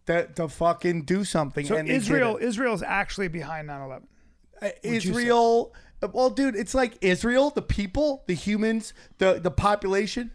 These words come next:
Speaker 1: No.
Speaker 2: The government. You're saying the Israeli
Speaker 1: I'm
Speaker 2: government.
Speaker 1: saying, I'm saying part of Mossad, just like C I A, just like M I six,
Speaker 2: Yeah.
Speaker 1: are all fucking part of the Jesuit order.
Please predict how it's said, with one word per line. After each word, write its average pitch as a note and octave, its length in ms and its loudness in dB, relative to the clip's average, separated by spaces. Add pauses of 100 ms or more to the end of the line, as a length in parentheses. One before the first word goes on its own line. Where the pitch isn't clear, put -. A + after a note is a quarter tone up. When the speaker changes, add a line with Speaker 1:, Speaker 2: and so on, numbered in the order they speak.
Speaker 1:
No. A#3 340 4
Speaker 2:
The F#3 80 -8
government. D3 440 -2
You're D#3 100 -8
saying G#3+ 160 -2
the F#3+ 80 -2
Israeli G3 280 -2
Speaker 1:
I'm G#3 120 4
Speaker 2:
government. A#3+ 100 2
Speaker 1:
saying, G#3+ 460 2 (220)
I'm G3+ 200 2
saying A3 300 6
part A3 320 4
of G#3+ 160 0
Mossad, F#3 680 2 (240)
just F#3+ 280 -2
like A3+ 180 2
C G#3+ 320 0
I G#3 120 4
A, F#3+ 460 2 (160)
just F#3 200 -4
like A3 240 2
M G3 200 0
I G#3 140 2
six, F#3+ 520 0 (100)
Speaker 2:
Yeah. F#3+ 220 0
Speaker 1:
are G3 260 8
all A3+ 680 6 (300)
fucking A#3 680 2
part G#3+ 380 4
of F#3+ 160 0
the G3 80 -4
Jesuit F3+ 540 0
order. G3 400 -6